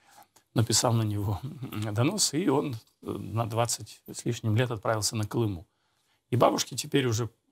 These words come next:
м, после того, как его арестовали, она живет с ним в одной квартире, и теперь ей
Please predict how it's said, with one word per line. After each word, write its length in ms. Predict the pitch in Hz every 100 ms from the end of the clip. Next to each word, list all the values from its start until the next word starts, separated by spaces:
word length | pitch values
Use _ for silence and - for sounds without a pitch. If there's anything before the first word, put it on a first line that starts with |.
| -
м, 640 | 90 95 - - - 87 - -
после 260 | 120 -
того, 160 | 110 110
как 160 | 113 -
его 120 | 113
арестовали, 420 | 113 - - -
она 140 | 117 117
живет 200 | 120 117
с 80 | -
ним 100 | 120
в 40 |
одной 180 | 117 117
квартире, 420 | 127 - 262 220
и 40 |
теперь 360 | 131 151 180 170 _ _ _ _
ей 380 | 135 139 120